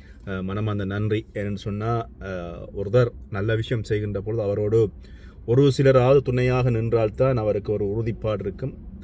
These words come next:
அதனால என்னால முடிஞ்சது, அவருக்கு எனக்கு நேரடி கான்டாக்ட் இல்லாட்டிக்கும் ஒரு ஊடக ரீதியாக ஒரு அவருக்குரிய ஆதரவை என்னால முடிஞ்சவரை கொடுக்கணும் அப்படின்ற ஒரு ஆசை தான் தொடர்ச்சியாக அவருக்கான பகிர்வுகளை போட்டு கொண்டிருக்கிறேன். அதுல ஒரு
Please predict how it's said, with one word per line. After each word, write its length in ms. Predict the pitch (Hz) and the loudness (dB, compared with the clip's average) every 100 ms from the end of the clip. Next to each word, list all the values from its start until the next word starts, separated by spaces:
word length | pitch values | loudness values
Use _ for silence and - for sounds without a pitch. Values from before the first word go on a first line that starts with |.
| - - - | -16 -18 -10
அதனால 400 | - 127 127 127 | 2 4 6 6
என்னால 300 | 139 123 123 | 6 6 4
முடிஞ்சது, 560 | 117 117 113 113 113 139 - - - | 4 0 2 4 4 2 0 -14 -4
அவருக்கு 300 | 104 117 117 | -2 -2 -2
எனக்கு 200 | 110 107 | -2 -2
நேரடி 260 | 113 120 | 2 2
கான்டாக்ட் 420 | 117 107 101 92 | 0 -2 -4 -6
இல்லாட்டிக்கும் 500 | - 101 92 92 135 - - - | -6 -6 -6 -8 -10 -12 -16 -10
ஒரு 320 | - 110 113 120 - - - - | -4 -2 -2 -4 -12 -18 -18 -2
ஊடக 360 | 143 156 135 | 4 6 6
ரீதியாக 520 | 110 107 101 98 98 | 4 2 -2 -2 -2
ஒரு 200 | 135 120 | -4 0
அவருக்குரிய 460 | 104 104 - 104 101 | 0 0 -2 -4 -4
ஆதரவை 300 | 92 95 101 | -4 -4 -4
என்னால 260 | 95 92 95 | -4 -4 -4
முடிஞ்சவரை 400 | 107 123 120 113 | 0 4 4 4
கொடுக்கணும் 360 | 113 113 127 110 | 0 0 0 0
அப்படின்ற 240 | 95 101 | -2 -2
ஒரு 120 | 107 | -2
ஆசை 220 | 98 95 113 | -2 -4 -4
தான் 100 | 127 | -2
தொடர்ச்சியாக 640 | 107 98 110 107 131 110 - - - - - - | -2 0 0 2 2 2 -2 -10 -12 -12 -10 -2
அவருக்கான 540 | - 139 147 147 135 135 139 131 107 101 | 4 6 4 4 4 6 4 4 2 0
பகிர்வுகளை 440 | 104 117 127 117 113 | 0 2 4 6 4
போட்டு 280 | 104 107 101 | 4 2 2
கொண்டிருக்கிறேன். 500 | 104 98 98 113 120 | -2 -4 -4 -2 0
அதுல 160 | 110 | 2
ஒரு 420 | 104 104 104 98 | 2 2 2 0